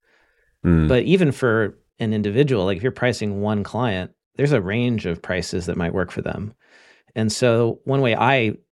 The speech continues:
Speaker 2: deal with this personally is I'll say, "Okay, what is the least I would ever charge this client?
Speaker 1: Hmm.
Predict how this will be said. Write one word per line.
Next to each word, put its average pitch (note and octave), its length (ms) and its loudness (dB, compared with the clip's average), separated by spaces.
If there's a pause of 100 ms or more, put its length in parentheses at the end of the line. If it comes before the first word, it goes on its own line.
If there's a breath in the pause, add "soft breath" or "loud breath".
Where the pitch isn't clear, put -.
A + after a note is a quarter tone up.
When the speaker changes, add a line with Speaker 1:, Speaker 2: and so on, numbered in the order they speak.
(240)
Speaker 2:
deal A2+ 200 0
with G#2 180 0
this G2 180 -4
personally G#2+ 460 -2
is F#2+ 140 -4
I'll A2 300 0
say, G2+ 320 0
"Okay, F2+ 400 -2 (840 soft breath)
what F#3+ 140 4
is G#3+ 120 4
the C3 120 6
least A#2 760 0 (600)
I G#2 120 4
would G#2 120 2
ever G#2 220 0
charge E2+ 320 -4
this - 140 -12
client? - 280 -12 (400)
Speaker 1:
Hmm. E2 260 4